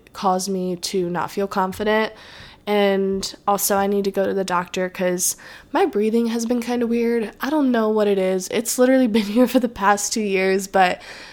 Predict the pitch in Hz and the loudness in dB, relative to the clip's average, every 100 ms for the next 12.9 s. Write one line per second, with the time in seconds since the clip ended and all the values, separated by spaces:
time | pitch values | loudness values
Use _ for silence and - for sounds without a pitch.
0 | - 196 214 220 233 214 202 208 214 202 | -6 0 2 2 2 0 0 0 -2 -2
1 | 202 190 170 175 180 190 190 190 190 - | -2 0 0 -2 -4 -6 -4 -2 -2 -4
2 | 185 185 185 180 185 180 175 180 175 175 | -2 0 0 -2 -4 -4 -4 -4 -4 -6
3 | 185 - - - _ 190 190 214 214 190 | -10 -16 -20 -20 _ 0 0 0 0 2
4 | 202 190 196 - - 160 185 196 - 180 | 0 0 -2 -2 -2 -4 -2 -2 -2 -2
5 | 165 165 202 214 233 247 254 269 254 262 | -4 -2 -2 2 4 4 2 2 4 4
6 | 254 254 254 254 - - - - 196 202 | 6 6 4 2 -8 -18 -20 -2 2 4
7 | 196 190 185 - - 190 - 202 196 202 | 2 0 -2 -4 -4 -2 0 2 4 2
8 | 185 185 185 185 196 185 160 - - 190 | 2 2 2 -2 -2 -2 -2 -12 -4 -2
9 | 190 180 180 _ - 190 190 - - 180 | 0 -4 -8 _ -8 -8 -8 -12 -6 0
10 | 170 - 233 247 285 285 - 202 202 - | 0 0 2 2 2 -2 -6 -4 -4 -2
11 | 202 202 175 - 190 190 185 - 175 185 | -4 -2 -6 -4 -4 -4 -6 -4 -4 -4
12 | - - - - - - - - 247 | -8 -12 -20 -20 -20 -20 -6 2 4